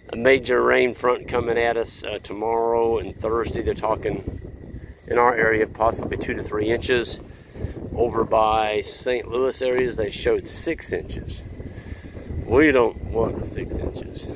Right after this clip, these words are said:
Um, that's, that's too much rain for the ground around here to hold this clay. You'll get about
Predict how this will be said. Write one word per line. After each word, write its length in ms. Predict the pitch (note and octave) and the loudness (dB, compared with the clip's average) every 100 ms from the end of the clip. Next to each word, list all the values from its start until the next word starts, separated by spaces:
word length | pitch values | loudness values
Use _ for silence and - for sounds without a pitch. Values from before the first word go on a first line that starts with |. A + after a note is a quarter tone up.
| - - - - | -10 -10 -8 -8
Um, 460 | F#2+ - - - - - - - - - - - - | -6 -6 -6 -8 -4 -4 -2 -6 -8 -12 -12 -12 -10
that's, 200 | - B2+ - - | -4 -4 -6 -8
that's 240 | C3 B2+ - | -4 -6 -6
too 200 | - A#2+ | -6 0
much 260 | A#2 - | 0 0
rain 320 | B2 B2 G#2 | 0 2 0
for 140 | F2+ G#2 | -4 -6
the 80 | G#2+ | -2
ground 520 | A#2 A#2+ G#2+ F#2+ - - - - | 2 2 0 -6 -10 -12 -12 -4
around 220 | A2 G2+ | -2 -2
here 140 | A2+ | -4
to 100 | G#2 | -6
hold 320 | G2 A#2 A2 - | -4 0 0 -2
this 160 | G2+ | -10
clay. 480 | - A#2+ A2+ G2+ - - - - - - - - _ | -6 -4 -2 -4 -8 -12 -14 -12 -12 -12 -20 -20 _
You'll 100 | A#2+ | -10
get 180 | A#2 A#2+ | 0 0
about 300 | A#2 A2+ | 2 0